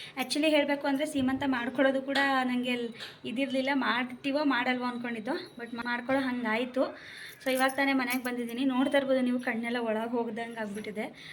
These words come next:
So ಅದಕ್ಕೆಲ್ಲ ಹೇಳ್ತಾ ಇದ್ದಾರೆ ಡೆಲಿವರಿ ಬೇಗ ಆಗುತ್ತೆ ಅಂತ, ಇಲ್ಲಿ ಅಕ್ಕಪಕ್ಕನೂ ಅದನ್ನೇ ಹೇಳ್ತಾ ಇದ್ದಾರೆ. So ನೋಡೋಣ ಯಾವಾಗಾಗುತ್ತೆ ಏನು ಅಂತ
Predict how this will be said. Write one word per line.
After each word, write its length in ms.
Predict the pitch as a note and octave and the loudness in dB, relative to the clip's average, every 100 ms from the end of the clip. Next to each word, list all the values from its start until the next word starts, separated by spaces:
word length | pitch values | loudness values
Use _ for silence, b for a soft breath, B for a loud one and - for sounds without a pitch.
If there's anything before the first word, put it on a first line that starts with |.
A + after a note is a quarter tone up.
| B - | B -6
So 40 | B3+ | -4
ಅದಕ್ಕೆಲ್ಲ 340 | A#3+ B3 B3+ C4 | -2 -2 0 0
ಹೇಳ್ತಾ 220 | A#3+ A#3 A#3+ | -2 -2 -4
ಇದ್ದಾರೆ 200 | A3+ A#3 | -4 -4
ಡೆಲಿವರಿ 260 | A3 G#3+ A3+ G#3+ | -4 -4 -4 -4
ಬೇಗ 120 | G#3+ A3+ | -2 -2
ಆಗುತ್ತೆ 260 | G#3 G#3+ G#3 | -6 -6 -4
ಅಂತ, 140 | G3 G#3 F4+ - - - - A3+ | -2 -2 -4 -8 -20 -20 -20 -8
ಇಲ್ಲಿ 120 | A#3 A3 | -2 -2
ಅಕ್ಕಪಕ್ಕನೂ 480 | A#3+ B3 B3 A#3+ A#3 | -2 -8 -8 -6 -4
ಅದನ್ನೇ 220 | G#3+ A#3+ | -4 -4
ಹೇಳ್ತಾ 240 | A3 A3 A3 | -4 -2 -2
ಇದ್ದಾರೆ. 220 | G#3 G#3 C#4+ - B B B B | 0 -2 -4 -8 B B B B
So 60 | - C#4 | 4 6
ನೋಡೋಣ 320 | C#4+ D4+ C#4+ C4 C4 | 6 6 6 4 2
ಯಾವಾಗಾಗುತ್ತೆ 560 | B3+ C4 C4 B3 B3 A#3+ A#3+ | 2 4 2 0 -2 0 0
ಏನು 120 | A#3+ A3+ | 0 -2
ಅಂತ 160 | A3 | -2